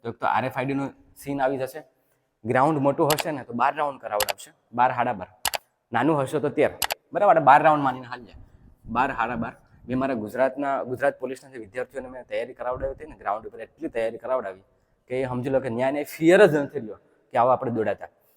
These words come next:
તો તમારે પણ જેટલું બને ને એટલું ગ્રાઉન્ડ ઉપર જ તૈયારી કરવાની છે. હવે આમાં ફેલ કારણ આ શું કામ છે ખબર છે ડાઉન થવાનું?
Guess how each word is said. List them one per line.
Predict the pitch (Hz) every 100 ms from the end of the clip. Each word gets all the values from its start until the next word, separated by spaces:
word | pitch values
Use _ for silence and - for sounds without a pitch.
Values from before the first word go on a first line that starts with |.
| _ _ _ _ -
તો |
તમારે | - 104 117 127
પણ | 139 117
જેટલું | 120 131 123
બને | 131
ને | 147
એટલું | 123 139
ગ્રાઉન્ડ | 117 104 104 117
ઉપર | 110 117
જ | 117
તૈયારી | 101 101 98
કરવાની | 101 95 107
છે. | 156 151
હવે | - 151
આમાં | 135 151
ફેલ | 165 - 156 175 165 - _ _ _ _ _ _ _ -
કારણ | 120 139 156
આ | 165
શું | 151 190
કામ | 180
છે | 139
ખબર | 175 202
છે |
ડાઉન | 165 127 151
થવાનું? | 147 147 170